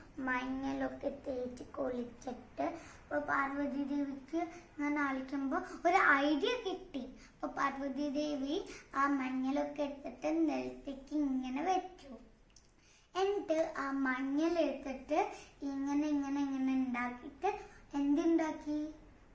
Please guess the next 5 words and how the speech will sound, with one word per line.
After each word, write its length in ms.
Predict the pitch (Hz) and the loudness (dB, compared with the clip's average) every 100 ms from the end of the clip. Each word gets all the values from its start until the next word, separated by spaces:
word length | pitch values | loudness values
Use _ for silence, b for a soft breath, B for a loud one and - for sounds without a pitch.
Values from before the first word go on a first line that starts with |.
| - | -6
ഒരു 300 | 285 311 254 285 | -2 0 2 2
ഡോൾ 440 | 277 277 294 339 | 2 2 4 6
ഉണ്ടാക്കി, 680 | 330 277 240 233 - 269 240 - - - - - - 285 | 6 4 2 -2 -8 -8 -8 -10 -14 -20 -20 -20 -8 -2
മനുഷ്യ 440 | 277 285 277 294 | 0 0 -2 -2
ഡോൾ. 380 | 254 254 240 | -2 -2 -4